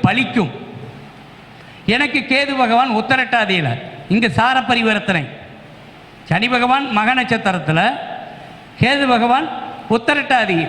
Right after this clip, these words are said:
அப்ப நான் சனி பகவானுடைய நட்சத்திரமான பூசா அனுச உத்திரட்டாதியில பரிகாரம் செஞ்சா கண்டிப்பா பலிக்கும். உத்திரட்டாதிங்கிறது பங்குனி மாசம்.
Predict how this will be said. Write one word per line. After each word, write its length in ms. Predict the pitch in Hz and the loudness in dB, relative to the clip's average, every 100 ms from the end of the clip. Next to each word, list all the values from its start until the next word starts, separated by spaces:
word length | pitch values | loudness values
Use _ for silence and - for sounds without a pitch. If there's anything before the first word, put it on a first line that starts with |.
| - - - - - - - - - - - - - - - - - 247 | -6 -12 -14 -16 -18 -20 -20 -20 -20 -20 -20 -20 -20 -20 -20 -20 -2 0
அப்ப 160 | - 202 233 240 - - - - - 175 | 2 2 2 0 -4 -8 -10 -10 -2 0
நான் 280 | 247 285 254 220 214 | 2 2 0 0 0
சனி 160 | 233 302 | 2 2
பகவானுடைய 540 | 277 269 262 247 233 220 196 | 2 2 2 2 2 0 -2
நட்சத்திரமான 640 | - 240 240 220 196 196 262 - | -2 -2 0 0 0 0 -2 0
பூசா 280 | 269 277 285 240 | 0 2 2 2
அனுச 220 | 233 233 240 214 | 0 0 0 2
உத்திரட்டாதியில 680 | 233 233 226 214 202 196 190 185 180 170 | 0 0 0 2 2 2 2 2 2 0
பரிகாரம் 460 | 208 240 269 254 220 | 2 2 2 0 -2
செஞ்சா 200 | 208 262 262 | 0 2 2
கண்டிப்பா 320 | 240 247 240 165 | 0 0 2 2
பலிக்கும். 360 | 170 156 127 - - - - - - - - - - - - - - - - - - - - - - - | -2 -4 -8 -10 -18 -20 -20 -20 -20 -20 -20 -20 -20 -20 -20 -20 -20 -20 -20 -20 -20 -20 -20 -20 -12 -2
உத்திரட்டாதிங்கிறது 920 | 214 247 294 269 269 240 233 233 233 226 220 | 0 0 0 2 2 2 0 0 0 2 2
பங்குனி 300 | 254 277 254 | 2 0 2
மாசம். 340 | 214 190 156 | 2 2 -2